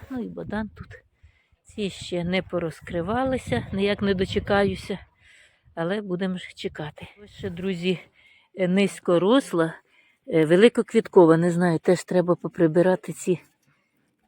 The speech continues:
Мгм, це треба вже відрізати. Бокові, і вона й бистріше розквітне, і крупніша квіточка буде. Тому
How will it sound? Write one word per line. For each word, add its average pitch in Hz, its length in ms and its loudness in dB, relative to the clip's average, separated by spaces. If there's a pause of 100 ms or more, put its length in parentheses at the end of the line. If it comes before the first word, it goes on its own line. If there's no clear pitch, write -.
(260)
Мгм, 185 360 -6
це 180 120 -10
треба 165 220 -4
вже 170 160 -4
відрізати. 175 580 -2 (2000)
Бокові, 190 640 4 (1000)
і 214 120 -4
вона 180 200 2
й 185 60 8
бистріше 180 720 2
розквітне, 190 640 0
і 175 460 0 (240)
крупніша 190 480 -2
квіточка 151 600 -4
буде. 180 300 -12 (1700)
Тому 175 320 -6